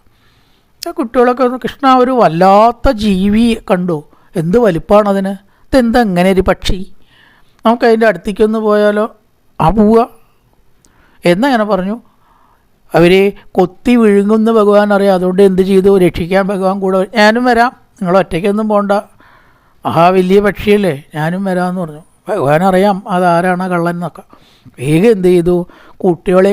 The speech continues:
കൊത്തി അകത്തേക്കാണ്ടാക്കി, ഭഗവാനെയും കൊത്തി. കൊത്തി അകത്തേക്കാക്കിയപ്പോൾ തൻ്റെ ആ ചൂടും വലിപ്പവും ഭഗവാൻ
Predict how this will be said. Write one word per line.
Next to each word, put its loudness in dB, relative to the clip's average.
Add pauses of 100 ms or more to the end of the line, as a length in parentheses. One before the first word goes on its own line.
(120)
കൊത്തി -4 (140)
അകത്തേക്കാണ്ടാക്കി, -4 (160)
ഭഗവാനെയും 2
കൊത്തി. -6 (840)
കൊത്തി 0
അകത്തേക്കാക്കിയപ്പോൾ 0
തൻ്റെ 2 (140)
ആ 4 (440)
ചൂടും 0 (240)
വലിപ്പവും 0
ഭഗവാൻ 0